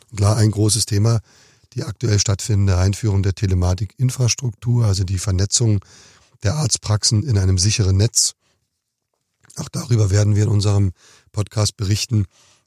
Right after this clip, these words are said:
weil perspektivisch sich daraus eine Vielzahl von Anwendungen ergeben werden, die heute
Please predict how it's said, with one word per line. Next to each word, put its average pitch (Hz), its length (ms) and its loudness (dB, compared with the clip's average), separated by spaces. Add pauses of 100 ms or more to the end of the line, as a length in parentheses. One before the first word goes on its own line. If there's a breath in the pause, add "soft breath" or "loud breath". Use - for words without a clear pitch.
(120)
weil 107 100 0
perspektivisch 107 720 0
sich 107 160 -4
daraus 98 460 -2
eine 104 200 -6 (100)
Vielzahl 110 500 0
von 98 220 -2
Anwendungen 104 720 2 (460 soft breath)
ergeben 101 420 0
werden, 98 260 0
die 92 120 -2
heute 98 320 2